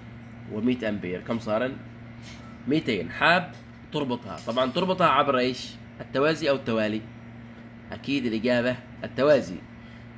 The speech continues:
آه، تجيب ال-، اللهم صل وسلم على رسول الله، زي ما قلنا تجمع،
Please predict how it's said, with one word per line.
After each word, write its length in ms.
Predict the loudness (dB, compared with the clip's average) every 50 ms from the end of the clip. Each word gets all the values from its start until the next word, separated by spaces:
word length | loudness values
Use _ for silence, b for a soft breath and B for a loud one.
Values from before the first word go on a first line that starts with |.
| -10 -6
آه، 460 | -2 0 2 2 2 2 2 2 0 0
تجيب 440 | -2 -6 -6 -2 0 0 2 2
ال-، 220 | 0 0 2 4 6 6 8 8 8 8 8 6 6 4 4 2 4
اللهم 300 | 4 4 4 4 4 2
صل 140 | 0 -4 -6
وسلم 280 | -6 -2 -2 0 0
على 100 | 0 0
رسول 220 | -2 -2 -2 -2 0
الله، 320 | 2 2 4 2 2 0 -4 -10 -14 -16 -16 -16 -16 -16 -16 -16 -14 -14 -8 -2
زي 120 | 2 2
ما 100 | 4 4
قلنا 340 | 2 2 2 2 2 2 0 -2 -6
تجمع، 400 | -6 -2 0 2 4 4 4 2